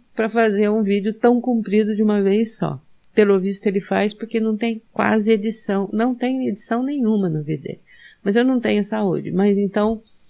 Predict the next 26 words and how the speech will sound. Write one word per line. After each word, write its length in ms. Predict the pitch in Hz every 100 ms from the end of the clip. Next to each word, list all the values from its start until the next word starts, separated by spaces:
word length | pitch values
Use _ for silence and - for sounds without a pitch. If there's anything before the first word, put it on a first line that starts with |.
| - - _
eu 220 | 208 208
vou 140 | 196 196
fazer 300 | 202 190 202
por 260 | - 269
partes, 500 | 269 190 190 190 -
eu 80 | 196
vou 220 | 196 185 _ -
passar 500 | 208 - 202 196 196
uns, 340 | 180 - - _ _
provavelmente 760 | - 180 175 170 180 185 185 185
uns 180 | 180 -
três 460 | - 170 185 196
ou 100 | 208
quatro 420 | 190 185 170 165 190
vídeos, 320 | 165 156 -
porque 400 | - 180 196 -
essa 320 | 226 247 240
aqui 400 | 180 220 233 208 - - _ -
é 120 | 220
somente 540 | 226 214 208 226 233
uma 200 | 240 240
parte, 420 | 233 208 180 170 -
porque 340 | 190 - 190 -
depois 380 | 208 208 233 226
ele 180 | 214
faz 480 | 185 190 170 165 -